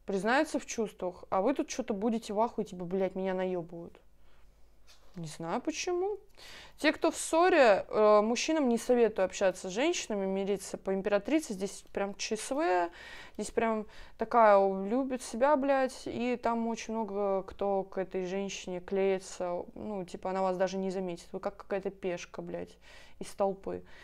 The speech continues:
Если мы говорим о вас, о женщинах, то именно по этой причине к вам не идёт ваш мужчина. Или ваш друг, подруга считает, что у вас там всё и так пиздатенько. Нет, жди. Сидеть.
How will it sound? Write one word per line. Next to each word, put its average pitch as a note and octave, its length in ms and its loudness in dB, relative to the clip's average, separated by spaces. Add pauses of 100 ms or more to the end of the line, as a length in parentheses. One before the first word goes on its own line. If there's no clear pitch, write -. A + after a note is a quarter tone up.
(300)
Если C4+ 360 2
мы B3 160 0
говорим A#3+ 440 6
о A3 80 4
вас, E4 300 4
о C#4 80 2
женщинах, G#3 640 -4
то A3+ 100 0
именно A3+ 240 2
по A3+ 120 0
этой G3+ 180 0
причине C#4+ 480 -4
к - 60 -14
вам A3 180 0
не G3 100 0
идёт A3 220 -2
ваш G3 240 -4
мужчина. F#3+ 500 -12 (1120)
Или A3 160 4
ваш G#3+ 220 6
друг, A3+ 260 0
подруга F#3+ 380 -2
считает, - 340 -4
что - 200 -8
у - 20 -4
вас F#3+ 140 -4
там F#3 180 -12
всё - 180 -10
и - 20 -4
так F3 200 -10
пиздатенько. - 640 -12 (400)
Нет, B3 560 6 (100)
жди. G#3 560 0 (760)
Сидеть. G#3 640 2